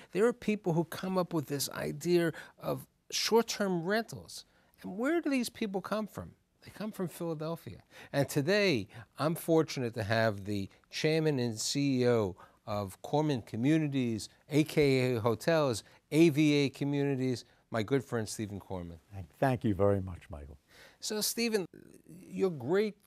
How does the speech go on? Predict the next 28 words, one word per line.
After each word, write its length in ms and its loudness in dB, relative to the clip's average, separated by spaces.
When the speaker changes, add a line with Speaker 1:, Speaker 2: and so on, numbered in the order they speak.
Speaker 1:
grandf-, 380 2
your 180 4
great-grandfather, 920 2
Hyman. 560 0
Speaker 2:
My 60 -8
grandfather. 600 0
Speaker 1:
Okay, 200 -10
your 140 -6
grandfather 480 -2
Hyman 540 -2
came 320 -4
over 640 0
in, 320 -6
like, 200 -10
nineteen 560 -8
hundred, 580 -6
originally 480 -2
in 120 0
New 80 2
York, 380 2
but 120 -10
then 160 -8
settled 580 -6
in 460 -6
Philadelphia. 680 -6
Speaker 2:
That's 200 2
correct, 380 4
Michael. 280 -16